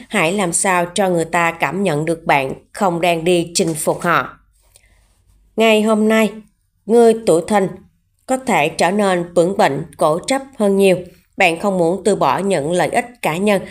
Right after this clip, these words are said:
để hy sinh cho tập thể. Song, chính cách suy nghĩ này sẽ hại bạn trong công việc.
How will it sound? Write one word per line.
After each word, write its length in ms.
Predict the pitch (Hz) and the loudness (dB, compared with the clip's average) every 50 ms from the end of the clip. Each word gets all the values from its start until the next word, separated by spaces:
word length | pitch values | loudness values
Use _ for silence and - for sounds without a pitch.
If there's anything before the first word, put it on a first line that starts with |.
| - - - | -18 -12 -4
để 260 | 202 196 175 139 156 | 0 2 2 2 2
hy 200 | 151 214 202 185 | 0 0 0 0
sinh 300 | 185 - 208 185 180 170 - - | 0 0 0 0 0 -2 -6 -2
cho 240 | - 196 175 165 165 - | -2 0 0 -2 -4 -6
tập 140 | - 151 - - | -8 -8 -6 -2
thể. 260 | 185 160 120 117 160 - - - _ _ _ _ _ _ _ _ - - _ - | 0 2 2 2 0 -4 -10 -20 _ _ _ _ _ _ _ _ -20 -20 _ -4
Song, 300 | - - - 214 196 180 - - - - _ - | 0 2 2 4 2 0 -2 -10 -18 -20 _ 0
chính 220 | - 180 180 190 | 0 0 0 2
cách 160 | - 269 277 | -2 -2 -2
suy 240 | 269 - - 240 220 | -2 0 2 2 2
nghĩ 180 | 202 180 160 175 | 4 2 2 2
này 360 | 196 208 190 175 - - - | 2 0 0 0 -2 -4 -8
sẽ 260 | - - - - 170 190 | -4 -2 2 2 2 2
hại 260 | 208 214 185 170 170 | 0 -2 -2 -2 0
bạn 280 | 180 175 143 131 139 139 - | 0 0 0 0 -2 -4 -2
trong 280 | - 196 175 170 156 156 | 0 0 0 0 -2 -4
công 240 | - 175 165 165 165 | -2 -2 -2 -2 0
việc. 340 | 160 185 170 - - - - | 0 0 0 0 -2 -12 -20